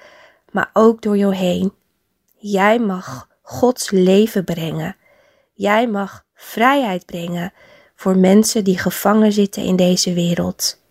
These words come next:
Vrijheid. Je mag een kanaal zijn waar de stromen van levend water doorheen vloeien.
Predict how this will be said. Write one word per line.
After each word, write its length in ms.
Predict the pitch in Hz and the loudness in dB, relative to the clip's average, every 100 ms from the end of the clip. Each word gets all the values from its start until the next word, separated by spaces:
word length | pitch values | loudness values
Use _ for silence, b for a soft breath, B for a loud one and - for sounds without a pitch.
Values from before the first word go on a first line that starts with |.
| _ _ _ _ _ _ | _ _ _ _ _ _
Vrijheid. 920 | - - 185 185 185 190 - - - _ _ _ _ B B B B B _ | -12 -2 0 0 -4 -10 -14 -16 -16 _ _ _ _ B B B B B _
Je 160 | 214 | 0
mag 220 | 202 202 | 0 0
een 120 | 214 - | -2 -2
kanaal 480 | 208 208 226 254 | 0 2 4 2
zijn 440 | 247 196 180 180 190 b b b | 2 -2 -4 -6 -10 b b b
waar 140 | 185 | -6
de 100 | 185 | -4
stromen 680 | 175 - - 202 233 247 254 | -6 -8 -2 2 4 2 0
van 280 | - 175 180 | -2 -4 0
levend 440 | 190 220 220 190 | 2 2 2 -2
water 400 | 180 175 185 196 | -2 0 0 0
doorheen 440 | 180 180 190 196 208 | -4 0 4 4 4
vloeien. 520 | - 185 175 175 | 2 0 2 -2